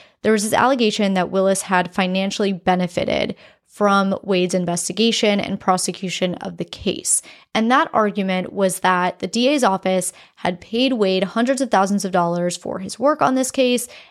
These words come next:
and that Wade spent the money that he earned on various life-related things,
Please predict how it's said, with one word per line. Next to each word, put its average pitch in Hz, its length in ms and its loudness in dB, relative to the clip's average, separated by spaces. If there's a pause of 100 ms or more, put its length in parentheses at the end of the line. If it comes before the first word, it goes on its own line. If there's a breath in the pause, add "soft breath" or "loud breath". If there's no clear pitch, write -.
(120)
and 214 160 2
that 190 260 -2
Wade 233 400 2
spent 214 460 -2 (100)
the 214 140 -4
money 196 240 0
that 180 120 -4
he - 280 -10
earned 202 500 0 (380 soft breath)
on 214 240 2
various 208 460 2
life-related 180 680 -2
things, 254 420 2